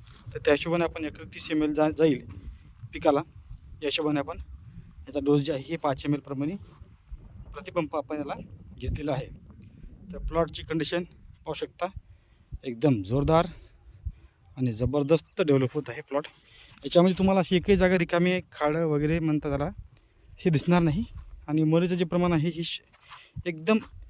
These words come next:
झिरो पॉइंट झिरो झिरो वनमध्ये असेल, कारण की मरसुद्धा याच्यामध्ये तुम्हाला कुठं दिसत नाही. एकदम जबरदस्त प्लॉट डेव्हलप होत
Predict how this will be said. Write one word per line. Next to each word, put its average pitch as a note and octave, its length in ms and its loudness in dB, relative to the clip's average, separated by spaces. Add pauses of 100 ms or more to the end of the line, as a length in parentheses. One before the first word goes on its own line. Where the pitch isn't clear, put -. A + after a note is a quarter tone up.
(100)
झिरो D#3+ 140 6
पॉइंट F#3+ 260 2
झिरो E3+ 140 0
झिरो F3 180 2
वनमध्ये F3 360 6
असेल, E3+ 240 -2 (680)
कारण D#3 120 4
की D3+ 80 -4
मरसुद्धा E3 440 2
याच्यामध्ये E3+ 300 2
तुम्हाला E3 200 -2 (760)
कुठं E3 160 0
दिसत D3+ 300 2
नाही. C3+ 140 0
एकदम D#3 200 2
जबरदस्त D3+ 580 2
प्लॉट E3+ 260 2 (1000)
डेव्हलप C#3 440 4 (100)
होत B2+ 220 -2